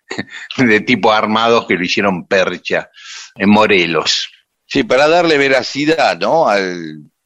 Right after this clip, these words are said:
Speaker 1: Claro.
Speaker 2: al, simplemente para hacer creíble el argumento, ¿sí?
Speaker 1: Ujú.
Speaker 2: Tremendo, ¿cómo no vas a creerle después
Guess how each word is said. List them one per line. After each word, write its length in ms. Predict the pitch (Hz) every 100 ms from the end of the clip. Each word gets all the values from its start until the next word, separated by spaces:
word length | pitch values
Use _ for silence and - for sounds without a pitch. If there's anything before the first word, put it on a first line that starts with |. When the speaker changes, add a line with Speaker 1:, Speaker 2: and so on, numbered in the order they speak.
| _
Speaker 1:
Claro. 440 | - 147 117 80 69
Speaker 2:
al, 140 | 65 - _ _ _ _
simplemente 520 | - 170 170 175 151
para 140 | 127 123
hacer 260 | 160 156
creíble 480 | - 143 175 170 139
el 80 | 123
argumento, 760 | 113 120 160 143 92 82 73 _ _ _
¿sí? 260 | - - 113
Speaker 1:
Ujú. 460 | 110 87 113 165 -
Speaker 2:
Tremendo, 500 | - 196 180 110 120
¿cómo 200 | 190 202
no 120 | 151
vas 200 | 131 120
a 120 | 117
creerle 500 | 110 107 98 82 85
después 520 | 90 87 87 78 71